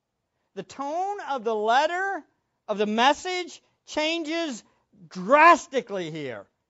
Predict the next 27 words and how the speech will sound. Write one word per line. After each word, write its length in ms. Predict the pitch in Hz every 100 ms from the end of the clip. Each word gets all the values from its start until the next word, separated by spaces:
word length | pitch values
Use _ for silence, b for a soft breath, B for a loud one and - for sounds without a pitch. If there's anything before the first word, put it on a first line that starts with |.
| _ _ _ _ _
It 120 | 254
starts 380 | 214 - 339 -
with 160 | 285 185
"but" 280 | 277 349 254
here, 200 | 294 320
and 100 | 302
this 140 | 277
is 120 | 269
the 140 | 208 226
strongest 720 | - 277 302 359 370 311 -
contrast 720 | 262 294 285 269 247 262 254
as 240 | 202 208 202
possible. 600 | 220 196 185 175 117 _ _ _ _ _ _ _ _ _ _ _ _ 233
Emphatically, 1000 | 262 247 294 269 277 262 180 175 123 113
"But 760 | 175 156 240 269 220 - - - _ _
I 360 | 208 220 226 233
have 520 | 175 214 220 202 151
this 300 | 214 214 -
against 600 | 175 156 190 190 - -
you, 360 | 147 120 101 87 _ _ _ _ _ _ _ _ _ _
that 220 | 247 -
you 140 | 320
have 180 | 262 247
left 500 | 208 226 285 330 _
your 440 | 214 262 285 285 262
first 500 | - 269 277 226 262
love." 600 | 254 240 214 175 131